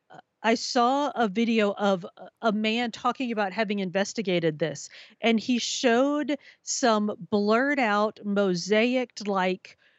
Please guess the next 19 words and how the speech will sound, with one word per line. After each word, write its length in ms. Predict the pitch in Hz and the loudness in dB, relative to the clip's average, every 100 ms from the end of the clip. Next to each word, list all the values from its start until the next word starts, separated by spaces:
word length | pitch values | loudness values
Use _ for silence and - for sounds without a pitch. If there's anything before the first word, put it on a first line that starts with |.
| _ - | _ -6
masked 960 | 190 208 208 208 254 269 - - - - | 0 2 2 2 0 -4 -12 -16 -16 -14
pictures 840 | - 254 - 180 - - - - - - _ 170 | -6 -4 -4 -6 -8 -10 -10 -10 -10 -20 _ 0
that, 540 | 220 202 - - - _ _ _ 233 | 0 0 -6 -10 -10 _ _ _ 0
um, 300 | 208 151 - _ 240 | 0 0 -10 _ 0
like, 220 | 233 - | 0 -2
to 140 | - | -6
show 300 | 233 - 247 | -6 -2 0
what 280 | 247 247 233 | 0 -2 -2
the 100 | 214 | -4
content 480 | - 208 202 269 220 | -4 -4 -2 -2 0
was. 300 | 233 240 233 - | 2 2 0 -2
And, 220 | 214 196 - _ 202 196 | -2 -2 -8 _ -6 2
dude, 160 | 247 | 6
it 80 | 254 - 202 | 4 2 2
honestly, 600 | 233 247 247 - 214 196 | 4 4 0 -2 -2 0
I 80 | 226 | 2
mean, 160 | 262 | 4
I'm, 160 | 254 240 _ _ | 2 -2 _ _
I, 120 | - | -16